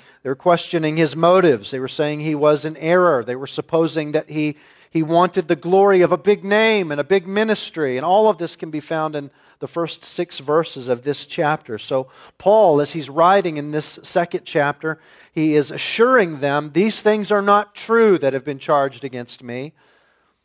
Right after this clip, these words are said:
But secondly, perhaps more importantly, he is simultaneously continuing the flow of thought from chapter one. And we, we can glean that from the very first word of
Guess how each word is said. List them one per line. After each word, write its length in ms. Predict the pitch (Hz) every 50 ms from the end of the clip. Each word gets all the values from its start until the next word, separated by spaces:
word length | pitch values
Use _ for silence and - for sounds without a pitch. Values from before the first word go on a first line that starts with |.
| _ _ _ _ _ _ _ _
But 160 | 147 170 -
secondly, 1000 | - - - - 247 262 285 277 - 269 226 175 151 147 139 139 139 165 190 180 _ _ _ _ _ _
perhaps 400 | _ 165 170 180 190 190 - -
more 240 | 185 190 202 208 208
importantly, 760 | 202 - - - 226 226 247 233 - 180 156 143 135 135 143
he 260 | 156 147 175 180 175 175
is 320 | 170 165 156 - - - _
simultaneously 1400 | - - - - - - 220 233 240 240 233 220 214 - 226 220 226 226 208 185 165 147 - - 156 147 151 151 147 _ _ _ _ _ _
continuing 720 | - - 160 156 - - 220 226 240 226 214 190 175 160 160
the 60 | 151
flow 300 | 156 - - 175 175 175
of 80 | 180 175
thought 340 | - - 156 143 151 147 _
from 140 | - 165 160
chapter 460 | - - 185 160 160 _ _ - 156
one. 520 | 143 139 160 185 196 190 165 131 107 90 _ _ _ _ _ _ _ _ _ _ _
And 200 | _ 127 127 135
we, 260 | 135 151 156 151 151 160
we 220 | 147 143 151 151
can 420 | _ - - 156 143 143 139 143 - _ _
glean 460 | - 131 151 185 208 240 262 262 233
that 460 | 196 117 123 135 131 131 131 143 _ -
from 340 | - - 156 147 147 151
the 120 | 147 135 131
very 220 | 127 151 165 180 170
first 420 | 175 - - 175 180 170 175 -
word 320 | 156 151 165 165 160 160
of 380 | 160 151 151 151 156 156 - -